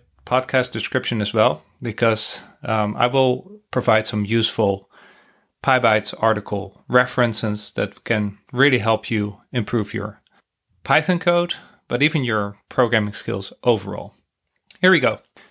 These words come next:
One, break long functions or methods into smaller ones. So as per the single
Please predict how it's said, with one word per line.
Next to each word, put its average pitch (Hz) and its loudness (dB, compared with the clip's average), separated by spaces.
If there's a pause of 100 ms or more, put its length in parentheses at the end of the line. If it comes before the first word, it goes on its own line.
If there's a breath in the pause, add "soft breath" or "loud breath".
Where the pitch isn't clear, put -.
(200 soft breath)
One, 127 2 (420 soft breath)
break 143 2
long 135 0
functions 135 -4
or 117 -6
methods 117 -8 (140)
into 120 -4
smaller 101 -4
ones. 104 -16 (320)
So - -10
as - 2
per 151 4
the 123 2
single 131 -2